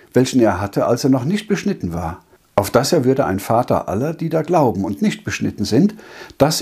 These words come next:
ihnen solches auch gerechnet werde zur Gerechtigkeit." Paulus sagt also, der Wert der Beschneidung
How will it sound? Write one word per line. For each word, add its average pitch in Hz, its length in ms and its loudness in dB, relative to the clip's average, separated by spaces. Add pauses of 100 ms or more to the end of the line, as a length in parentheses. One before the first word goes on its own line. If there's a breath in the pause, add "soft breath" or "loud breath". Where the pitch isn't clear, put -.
ihnen 170 240 4
solches 120 640 -2
auch 185 260 2
gerechnet 147 500 0
werde 120 300 0
zur 107 240 -4
Gerechtigkeit." - 720 -10 (540)
Paulus 143 240 4
sagt 131 220 2
also, 123 260 0
der 107 260 0
Wert 110 460 0 (720)
der 101 80 4
Beschneidung 117 720 0